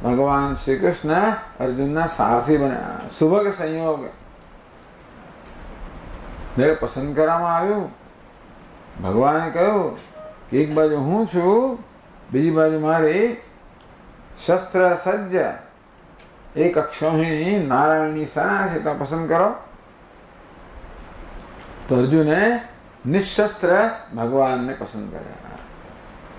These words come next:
દુર્યોધન ખુશ થયો કે ચાલો આ અર્જુન આપણે તો આમાંથી છૂટ્યા. જે યુદ્ધ ન કરવાના હોય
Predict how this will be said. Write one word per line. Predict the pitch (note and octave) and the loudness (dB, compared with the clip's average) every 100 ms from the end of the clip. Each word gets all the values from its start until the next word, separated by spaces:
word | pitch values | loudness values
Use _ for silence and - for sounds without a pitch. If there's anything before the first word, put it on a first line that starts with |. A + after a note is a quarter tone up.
| - - - - - A2 | -18 -18 -16 -16 -6 2
દુર્યોધન | A#2+ D#3 D#3+ E3 G3+ | 4 6 4 2 0
ખુશ | - C4+ - | 0 -2 2
થયો | E3+ C3 A2+ A2+ - - - | 2 2 0 -4 -12 -20 -12
કે | B2 | -10
ચાલો | - C3+ E3+ F#3+ D#3+ - - - | 0 2 2 2 0 -10 -12 -2
આ | C#3 F3 G#3 | 2 2 2
અર્જુન | - - C#3+ C#3 E3 | -2 -8 -10 -8 -8
આપણે | C#3+ C#3 D#3+ | -6 -4 -4
તો | D#3 C#3 | -2 -2
આમાંથી | C#3 C#3+ | -4 -6
છૂટ્યા. | C#3 C#3+ D3 B2+ F#2+ - - - - - - - - - - - - - - D#2+ D#2 | -6 -4 -2 -2 -4 -16 -20 -20 -20 -20 -20 -18 -16 -16 -16 -18 -18 -18 -14 -12 -2
જે | A#2+ | 2
યુદ્ધ | B2+ B2 B2+ | 2 0 0
ન | C3+ D3 D3+ | 0 2 0
કરવાના | C#3 B2+ C3 B2+ | 2 2 2 2
હોય | A#2 A#2+ A#2 A2+ D3+ E3 | 2 2 2 4 2 0